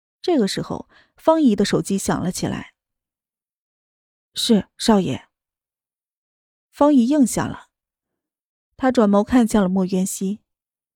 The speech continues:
“莫小姐，少爷让江小姐留下，伤好了再走。”莫渊熙叹了一口气，虽然南离川霸道自负，但是对于母亲冷月娥的话，他还是要听的。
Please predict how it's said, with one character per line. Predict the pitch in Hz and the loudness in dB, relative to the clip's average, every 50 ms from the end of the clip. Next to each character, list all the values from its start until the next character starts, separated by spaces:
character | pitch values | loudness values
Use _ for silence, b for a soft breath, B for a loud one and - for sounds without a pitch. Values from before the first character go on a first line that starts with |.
| _ _ _ _ _ _ _ _ _ _ _ _ _ _ _ _ _ _ _ _ | _ _ _ _ _ _ _ _ _ _ _ _ _ _ _ _ _ _ _ _
“莫 | - 254 269 240 | 2 2 4 4
小 | - 196 180 | 4 2 0
姐， | - 170 - - - _ _ _ _ _ _ | -2 -4 -8 -8 -12 _ _ _ _ _ _
少 | - - - 277 262 | -6 0 2 4 4
爷 | 240 | 4
让 | 226 226 233 220 | 4 4 4 4
江 | 220 247 240 | 4 4 4
小 | 247 240 196 | 4 4 2
姐 | 196 202 175 | 2 2 0
留 | 160 156 160 | 0 -2 -4
下， | 185 - 196 170 151 - _ _ _ _ _ - | -4 -4 -4 -6 -6 -8 _ _ _ _ _ -4
伤 | - - 277 285 | 0 2 2 2
好 | - - - | 2 -2 -4
了 | - - | -4 -2
再 | 190 - 226 214 | -2 0 0 0
走。” | - - - - 269 - _ _ _ _ _ _ _ _ _ _ _ _ _ _ _ _ _ _ _ _ _ _ _ _ _ _ _ _ _ _ _ | 0 -4 -8 -8 -10 -18 _ _ _ _ _ _ _ _ _ _ _ _ _ _ _ _ _ _ _ _ _ _ _ _ _ _ _ _ _ _ _
莫 | - 269 262 | 2 4 6
渊 | 254 247 247 | 6 6 6
熙 | 254 - 262 262 | 4 4 2 0
叹 | 254 - 254 226 | 0 2 2 2
了 | 180 | 2
一 | 170 190 | 0 -2
口 | - 185 - | -4 -6 -6
气， | - - - 196 143 - _ _ _ _ _ _ _ _ _ _ _ _ _ _ _ _ _ _ _ - | -6 -8 -8 -8 -10 -10 _ _ _ _ _ _ _ _ _ _ _ _ _ _ _ _ _ _ _ -8
虽 | - - 262 | 0 4 4
然 | 262 240 226 226 | 6 6 6 6
南 | 220 208 214 | 4 4 4
离 | 220 226 | 2 2
川 | 226 - 233 233 | 2 2 0 2
霸 | - 254 202 | 2 0 -2
道 | 170 - - - - | -2 -4 -8 -12 -12
自 | - - 262 220 | -8 -4 -2 -2
负， | 208 - - 240 - - _ _ _ _ _ _ _ - | -2 -2 -4 -4 -4 -6 _ _ _ _ _ _ _ -2
但 | - 302 | -2 0
是 | 294 320 | 0 0
对 | 302 - 311 294 302 | 2 2 2 2 4
于 | 320 | 4
母 | 285 214 - | 4 4 4
亲 | - - 254 | 2 2 2
冷 | 233 160 156 | 2 2 2
月 | 208 262 | 2 2
娥 | 233 190 160 180 | 2 2 0 0
的 | - - | 0 -2
话， | - - 202 185 - _ _ _ | -2 -2 -4 -6 -6 _ _ _
他 | - 240 220 | -4 -2 -2
还 | - 208 185 | 0 0 -2
是 | - - | 0 2
要 | 202 190 165 | 2 2 0
听 | 156 - - 202 202 220 | -2 -4 -4 -4 -2 -2
的。 | 226 - - - | -4 -6 -8 -16